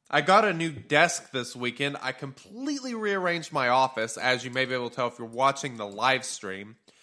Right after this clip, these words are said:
Uh, like, my bookshelf's behind me, rearranged it, new desk. I got, like, all this space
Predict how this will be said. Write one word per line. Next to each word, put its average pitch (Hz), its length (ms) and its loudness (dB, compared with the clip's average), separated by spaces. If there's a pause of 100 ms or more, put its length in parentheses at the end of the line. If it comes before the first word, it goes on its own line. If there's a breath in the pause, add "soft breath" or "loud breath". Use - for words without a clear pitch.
(280 soft breath)
Uh, 107 420 2 (260)
like, 104 280 -10
my 107 120 -4
bookshelf's 147 640 0
behind 131 400 0
me, 131 160 -4
rearranged 131 760 -2
it, 131 220 -6
new 139 180 -4
desk. 127 380 0
I 123 60 0
got, 117 240 -2
like, 113 240 -6
all 131 100 -4
this 127 220 -6
space 120 560 -4